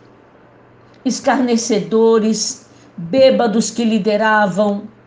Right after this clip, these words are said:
mentirosos, traidores. Mas no auge de todas as misérias, é ele, Isaías,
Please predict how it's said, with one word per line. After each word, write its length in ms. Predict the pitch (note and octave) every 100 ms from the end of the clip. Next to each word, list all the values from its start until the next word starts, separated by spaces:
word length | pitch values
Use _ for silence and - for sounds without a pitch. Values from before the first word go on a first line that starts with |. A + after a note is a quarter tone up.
| _ _ -
mentirosos, 1120 | G#3+ G#3+ G#3 F#3+ F3+ G#3+ G#3+ G#3+ F#3+ G3+ -
traidores. 1200 | G3 G3 F#3 D#3+ A3 A3+ A3 G#3 G#3+ - - - - - _ - - _ -
Mas 340 | E3+ F3 E3+ E3
no 200 | F3+ G#3
auge 440 | A3 A#3 G3+ G3+
de 180 | F3+ G3 - -
todas 420 | D4+ D4 B3+ A3
as 200 | A3+ G3+
misérias, 1080 | G#3 F3+ - G#3 G3+ G3+ F#3+ F#3 - - - - - - - _ _ -
é 120 | B3+
ele, 480 | B3+ D#4+ F#4 D4 B3
Isaías, 1080 | G3 F3+ A3 G#3 A3 G#3 G3+ F#3+ - -